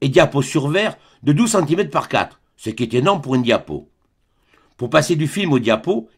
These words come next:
et réciproquement, le réalisateur faisait basculer un carton qui occultait tantôt son passe-vue artisanal,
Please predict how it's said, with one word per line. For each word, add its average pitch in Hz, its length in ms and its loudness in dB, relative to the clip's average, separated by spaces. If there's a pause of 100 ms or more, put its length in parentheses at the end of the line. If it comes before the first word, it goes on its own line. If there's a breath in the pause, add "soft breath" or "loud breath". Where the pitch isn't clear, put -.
et 117 60 -2
réciproquement, 135 800 -4 (360)
le 160 140 6
réalisateur 196 760 0 (200)
faisait 165 220 6
basculer 226 400 0
un 190 100 2
carton 147 480 -2 (380)
qui 151 100 0
occultait 170 600 0 (360)
tantôt 170 540 2 (160 soft breath)
son 180 240 0
passe-vue 196 420 2
artisanal, 120 720 0